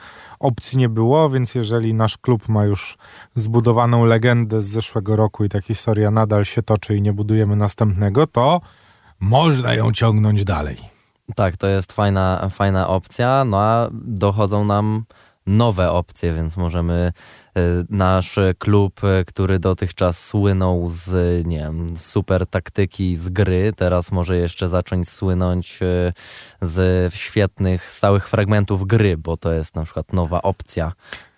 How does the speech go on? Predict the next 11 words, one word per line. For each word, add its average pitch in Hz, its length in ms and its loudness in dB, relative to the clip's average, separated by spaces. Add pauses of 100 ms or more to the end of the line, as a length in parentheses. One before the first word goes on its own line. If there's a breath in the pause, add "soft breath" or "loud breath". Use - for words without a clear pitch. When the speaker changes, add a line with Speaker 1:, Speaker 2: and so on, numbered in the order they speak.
(640 loud breath)
Speaker 1:
Mówimy 156 360 2
w 147 60 -4
dzisiejszym 143 440 -2
tutorialu 139 500 2
razem 123 260 0
z - 60 -14
Kubą 127 280 -4
Łasickim 117 680 -2
o 120 280 2
Football 120 400 0
Managerze 107 760 2